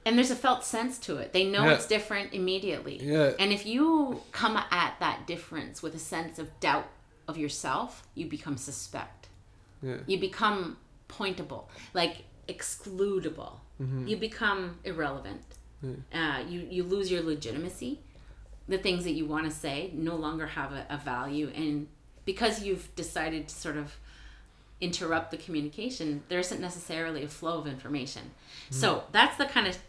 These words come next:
Speaker 1: the shadow side of things.
Speaker 2: Yeah.
Speaker 1: That happens all the time.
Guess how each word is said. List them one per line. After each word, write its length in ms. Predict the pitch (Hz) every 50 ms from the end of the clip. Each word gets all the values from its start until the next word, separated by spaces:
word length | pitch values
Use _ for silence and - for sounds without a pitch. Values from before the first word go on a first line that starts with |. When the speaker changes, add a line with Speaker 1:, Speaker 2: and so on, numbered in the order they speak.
| - -
Speaker 1:
the 80 | 185
shadow 400 | 180 - - 208 180 190 185 185
side 400 | 196 - - 170 143 139 131 127
of 100 | 147 143 -
things. 520 | - - 135 - 147 170 208 214 - - -
Speaker 2:
Yeah. 220 | 143 143 131 117 117 -
Speaker 1:
That 280 | - 202 208 202 - - -
happens 540 | - - - 196 180 180 - 165 151 151 147 -
all 180 | - 160 160 147
the 80 | 147 151
time. 500 | 147 - - 151 - - 131 151 202